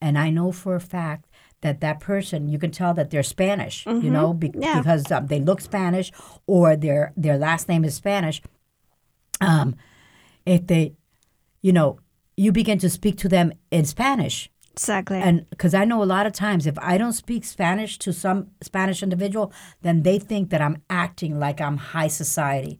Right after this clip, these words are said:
Speaker 1: que yo
Speaker 2: Mm-hmm.
Speaker 1: soy mejor que ellos.
Speaker 2: Exactly.
Speaker 1: You know, and they get
Speaker 2: No,
Speaker 1: very
Speaker 2: no
Speaker 1: offended
Speaker 2: when
Speaker 1: when, when you're acting like you're better than they are.
Speaker 2: No, it's
Speaker 1: Whereas
Speaker 2: not
Speaker 1: then
Speaker 2: like that.
Speaker 1: if you speak their language, then they're more down to earth. But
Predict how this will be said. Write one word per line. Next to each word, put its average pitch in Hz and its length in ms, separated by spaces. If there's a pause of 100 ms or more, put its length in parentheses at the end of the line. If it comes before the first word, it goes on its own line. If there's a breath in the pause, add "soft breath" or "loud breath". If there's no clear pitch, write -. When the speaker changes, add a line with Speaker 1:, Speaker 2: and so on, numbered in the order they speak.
Speaker 1:
que - 80
yo 240 300
Speaker 2:
Mm-hmm. 302 80
Speaker 1:
soy 294 100
mejor 160 320
que 151 140
ellos. 139 340
Speaker 2:
Exactly. 240 500
Speaker 1:
You 175 60
know, 175 200
and 151 200
they 160 100
get 160 180
Speaker 2:
No, - 80
Speaker 1:
very 160 180
Speaker 2:
no 175 60
Speaker 1:
offended 226 360
Speaker 2:
when 226 100
Speaker 1:
when, 226 120 (360 soft breath)
when 151 140
you're 156 160 (100)
acting 175 200
like 151 200
you're 139 220
better 156 160
than 143 180
they 147 200
are. 123 180 (100)
Speaker 2:
No, 247 200
it's 226 100
Speaker 1:
Whereas 160 220
Speaker 2:
not 214 60
Speaker 1:
then 175 160
Speaker 2:
like 175 100
that. 175 100
Speaker 1:
if 143 100
you 156 60
speak 240 500 (380)
their 165 160
language, 170 520
then 175 460
they're 147 300
more 156 120
down 143 260
to 139 140
earth. 175 220 (360 loud breath)
But 240 420